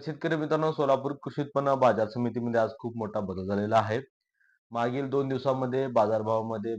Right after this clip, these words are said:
अस्थिरता निर्माण झालेली आहे आणि बाजारभाव, अ, आज कसा निघालेला आहे आपण या व्हिडिओमध्ये सांगणार आहे. परवा दिवशी आपण थेट सोलापूर मार्केटमध्ये लाईव्ह होतो. त्या दिवशीचं मार्केट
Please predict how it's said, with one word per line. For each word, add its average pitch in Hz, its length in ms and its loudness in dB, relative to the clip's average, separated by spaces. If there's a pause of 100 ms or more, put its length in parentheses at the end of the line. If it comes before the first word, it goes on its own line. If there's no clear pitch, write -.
(220)
अस्थिरता 113 500 0
निर्माण 107 340 0
झालेली 104 280 0
आहे 107 280 0 (600)
आणि 110 200 -10
बाजारभाव, 107 800 0 (160)
अ, 98 440 0 (240)
आज 107 220 -2 (160)
कसा 117 280 -2
निघालेला 110 440 -2
आहे 104 240 -4
आपण 101 340 -8
या 104 200 -2
व्हिडिओमध्ये 101 420 -4
सांगणार 104 300 -4
आहे. 107 220 0
परवा 110 260 2
दिवशी 113 240 -8
आपण 117 300 -6 (540)
थेट 123 220 -10
सोलापूर 123 460 0
मार्केटमध्ये 120 760 -2
लाईव्ह 117 320 2
होतो. 120 360 -2
त्या 117 200 0
दिवशीचं 107 460 -8
मार्केट 113 380 -6